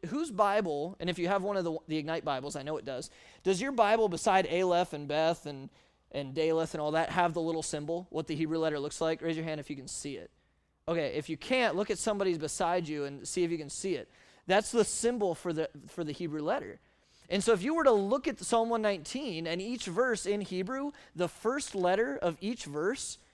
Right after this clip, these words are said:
starts with that Hebrew letter in each stanza. So each stanza is eight verses. And so the ones under Aleph, uh, verses one through eight, each word, or the, the first word of each verse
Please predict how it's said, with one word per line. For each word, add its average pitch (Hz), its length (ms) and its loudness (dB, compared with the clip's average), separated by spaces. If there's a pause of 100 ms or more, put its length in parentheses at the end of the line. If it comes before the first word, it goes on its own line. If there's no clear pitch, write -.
starts - 560 -2
with 147 480 -6
that 180 300 2
Hebrew 185 320 0
letter 151 340 -2 (840)
in 190 120 2
each 175 140 0
stanza. 226 480 -4 (120)
So 220 160 0
each 233 140 -4
stanza 269 400 2
is 180 100 2
eight 190 160 2
verses. 175 600 -4 (160)
And 196 180 2
so 214 220 6
the 190 120 2
ones 240 260 2
under 202 260 4
Aleph, 185 420 4 (560)
uh, 170 160 6
verses 185 340 0
one 190 160 0
through 185 180 2
eight, 180 320 2 (380)
each - 400 -4
word, 180 580 0 (220)
or 180 100 2
the, 165 160 -2 (180)
the 160 160 -4
first 277 320 -2
word 156 320 -2 (260)
of 160 140 -2
each 175 220 -6
verse 143 460 -8